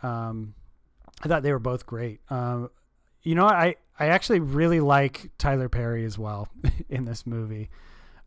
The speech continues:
Uh, he plays their boss, um, who, who's trying to get the job done, you know, trying to get them to finish the job. Um, and I actually, you know what? I really like Tyler Perry in,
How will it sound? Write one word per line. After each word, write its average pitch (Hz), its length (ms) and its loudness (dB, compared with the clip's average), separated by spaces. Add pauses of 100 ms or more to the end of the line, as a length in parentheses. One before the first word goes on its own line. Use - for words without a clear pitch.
Uh, 123 560 2
he 135 240 -2
plays 170 420 4
their 143 260 0
boss, 135 640 2 (220)
um, 131 420 0
who, 127 720 0 (140)
who's 117 160 -6
trying 135 280 -2
to 123 60 -4
get 135 140 0 (320)
the 135 100 -2
job 123 480 -2
done, 120 260 -4
you 117 100 -6
know, 117 80 -4
trying 123 240 -4
to 123 60 -4
get 120 180 -4
them 120 180 -4
to 110 100 -8
finish 120 320 -8
the 120 100 -10
job. 113 460 -4 (460)
Um, 120 240 -4
and 147 100 -2
I 185 220 4
actually, 220 420 0
you 180 80 0
know 214 120 6
what? 202 260 6
I 185 60 6
really 160 560 2
like 135 280 2
Tyler 127 320 0
Perry 120 600 -4
in, 120 480 -2